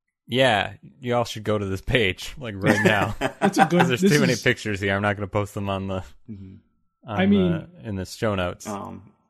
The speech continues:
Speaker 3: and, and I should, I should thank a friend of the podcast, uh, Rachel, for showing me this page in the first place.
Speaker 2: It's a very
Speaker 1: This is
Speaker 2: good
Speaker 1: very
Speaker 2: page.
Speaker 1: good.
Speaker 3: Mm-hmm.
Speaker 2: Oh my
Speaker 1: He,
Speaker 2: gosh.
Speaker 1: he featured,
Speaker 2: So
Speaker 1: his, his drawings featured large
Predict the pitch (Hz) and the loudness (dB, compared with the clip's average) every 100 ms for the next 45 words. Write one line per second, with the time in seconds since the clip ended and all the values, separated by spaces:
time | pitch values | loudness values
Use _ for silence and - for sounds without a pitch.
0 | _ 113 113 107 113 113 - 120 101 - | _ -4 -4 -4 -4 -4 -4 -6 -6 -10
1 | 101 104 101 104 95 - 92 85 82 - | -8 -8 -6 -8 -8 -6 -6 -4 -8 -10
2 | 92 98 85 90 87 82 87 85 82 - | -8 -8 -10 -6 -6 -6 -10 -10 -10 -12
3 | 82 80 85 87 - 85 85 80 85 82 | -10 -8 -8 -10 -10 -12 -10 -12 -12 -14
4 | 80 82 - 82 78 71 - 69 - - | -14 -14 -12 -14 -14 -14 -14 -14 -14 -18
5 | - - - 139 131 147 139 135 120 143 | -20 -20 -12 -10 -6 -4 -4 -8 -8 -8
6 | 131 120 104 90 90 98 107 101 92 98 | -6 -8 -10 -12 -12 -14 -16 -18 -18 -20
7 | _ _ _ _ _ _ _ _ _ _ | _ _ _ _ _ _ _ _ _ _
8 | _ 123 131 120 104 123 120 120 107 117 | _ -14 -12 -12 -10 -10 -10 -10 -12 -14
9 | 139 127 139 - 202 196 127 113 _ _ | -14 -12 -10 0 2 2 0 -8 _ _
10 | _ - 120 107 127 131 123 135 113 98 | _ -12 -12 -8 -6 -6 -8 -10 -10 -10
11 | 98 95 101 110 117 117 113 - - | -8 -4 -2 -2 -4 -10 -18 -20 -20